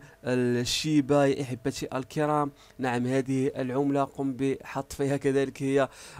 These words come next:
بعض الأموال. لاحظ معي جدًا، هذا هو البامب اللي حصل على هذه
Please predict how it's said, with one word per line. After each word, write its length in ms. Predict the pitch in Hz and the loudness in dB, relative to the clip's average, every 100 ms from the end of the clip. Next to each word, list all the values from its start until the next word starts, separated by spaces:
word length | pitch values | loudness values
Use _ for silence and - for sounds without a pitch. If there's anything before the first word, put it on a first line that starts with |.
| - | -4
بعض 200 | 139 127 - | -2 -2 -4
الأموال. 600 | - 143 143 135 131 147 | -2 0 2 2 2 0
لاحظ 320 | 139 151 151 135 | 0 0 0 -2
معي 120 | 135 | -2
جدًا، 300 | 123 120 123 | 0 -2 0
هذا 120 | 139 | 0
هو 100 | 143 | 0
البامب 320 | 139 151 143 139 | -2 -2 -4 -2
اللي 240 | 139 143 - | 0 2 0
حصل 380 | - 147 147 143 | -6 -6 -4 -4
على 220 | 131 139 | -2 -2
هذه 380 | 139 135 139 | -2 -2 -2